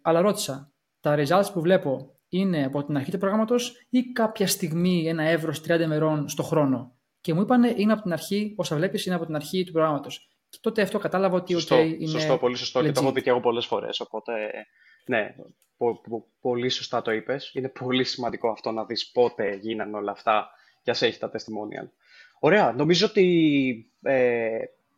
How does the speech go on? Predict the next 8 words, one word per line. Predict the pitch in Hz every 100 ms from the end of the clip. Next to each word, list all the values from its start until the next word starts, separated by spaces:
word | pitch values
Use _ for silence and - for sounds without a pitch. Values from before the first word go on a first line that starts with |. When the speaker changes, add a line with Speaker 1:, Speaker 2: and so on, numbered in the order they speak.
| -
Speaker 2:
καλύψαμε | 143 139 - 180 139
όλα | 165 165
τα | 120
θέματα. | 113 98 - 113 156 - _ _ _ _ _ _ - - _
Παιδιά, | 151 156 196 196 -
εάν | 160 160
σας | - 156
αρέσει, | 131 143 160 156 -